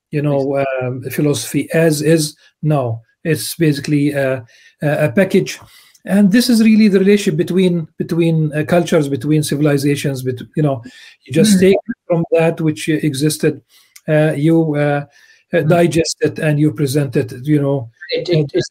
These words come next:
Speaker 2: an idea that we find in Europe, in, in where we are, where I am now, very hard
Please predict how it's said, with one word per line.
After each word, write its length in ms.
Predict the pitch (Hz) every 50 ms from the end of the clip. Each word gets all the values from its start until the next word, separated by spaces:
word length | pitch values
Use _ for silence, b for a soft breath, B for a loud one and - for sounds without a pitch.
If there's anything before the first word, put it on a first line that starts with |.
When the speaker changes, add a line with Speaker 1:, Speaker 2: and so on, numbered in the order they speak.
| - -
Speaker 2:
an 100 | 180 185
idea 180 | 165 151 165 156
that 140 | 147 143 143
we 140 | 151 147 131
find 340 | - 165 151 143 139 131
in 120 | 131 135 131
Europe, 380 | 139 151 151 127 110 107 -
in, 220 | 131 123 120 120 - 131
in 120 | 123 120
where 360 | 127 123 135 135 127 123 123 123
we 140 | 131 127 127
are, 180 | 120 120 120 -
where 120 | 131 127 127
I 140 | 127 135
am 100 | 135 131
now, 220 | 123 127 127 117 110
very 240 | - 143 139 139 139
hard 400 | 127 - 156 147 131 196 240